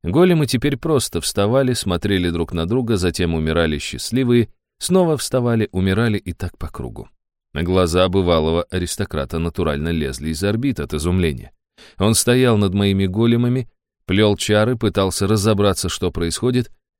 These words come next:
но откровенно не справлялся. Вокруг собирались другие демоноборцы.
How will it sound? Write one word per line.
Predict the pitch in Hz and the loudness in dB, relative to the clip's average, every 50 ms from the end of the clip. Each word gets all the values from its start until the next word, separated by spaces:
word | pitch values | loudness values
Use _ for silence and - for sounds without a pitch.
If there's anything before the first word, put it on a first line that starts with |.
| _ - - | _ -8 -2
но | 82 104 139 | 0 0 0
откровенно | 143 - - 147 151 123 95 87 87 90 98 | 0 0 -2 -2 -2 0 0 0 0 0 0
не | 101 95 87 87 | 0 -2 -2 -4
справлялся. | - - - 101 98 90 - - - - - - - - _ _ _ _ _ _ _ _ _ _ _ _ _ _ _ _ _ _ _ | -6 -8 -8 -8 -8 -8 -10 -12 -10 -10 -8 -8 -10 -10 _ _ _ _ _ _ _ _ _ _ _ _ _ _ _ _ _ _ _
Вокруг | - 78 90 113 131 120 - 139 165 - - | -4 0 0 2 2 2 2 0 0 0 0
собирались | - 156 135 135 139 131 131 131 131 120 107 | -2 0 2 2 2 4 4 2 2 0 0
другие | 110 123 139 123 107 101 104 101 101 | 0 0 0 0 2 2 2 2 2
демоноборцы. | 87 98 98 98 92 92 92 87 92 90 82 78 - 85 80 - | 2 0 0 0 0 0 0 0 0 0 -2 -2 -4 -6 -6 -6